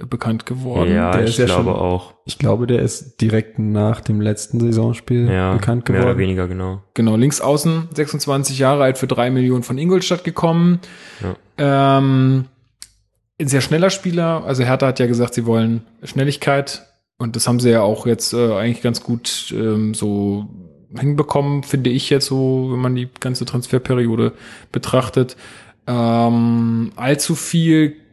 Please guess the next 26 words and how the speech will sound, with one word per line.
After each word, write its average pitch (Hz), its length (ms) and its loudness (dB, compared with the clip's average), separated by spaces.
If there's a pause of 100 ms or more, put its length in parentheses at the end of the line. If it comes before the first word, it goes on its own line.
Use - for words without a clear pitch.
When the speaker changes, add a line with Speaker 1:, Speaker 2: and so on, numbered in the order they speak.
Speaker 1:
kann 147 260 0
ich 147 160 -4
jetzt - 320 -4
zu - 100 -6
ihm 147 200 -2
noch 139 160 0
nicht 151 260 2
sagen. 151 420 2
Vielleicht 139 240 0
kommen 139 160 -2
wir 135 80 2
später 139 320 2
noch, 135 300 -2
äh, 131 160 -4 (240)
auf 131 240 -4
ihn, 135 200 -2
wenn, 127 500 0
also 127 160 0
ich 120 60 0
weiß 135 140 4
nicht, 139 140 -2 (240)
hat 143 160 -2
er 156 60 4
gegen 135 180 0
Liverpool 185 400 2
gespielt? 202 600 -2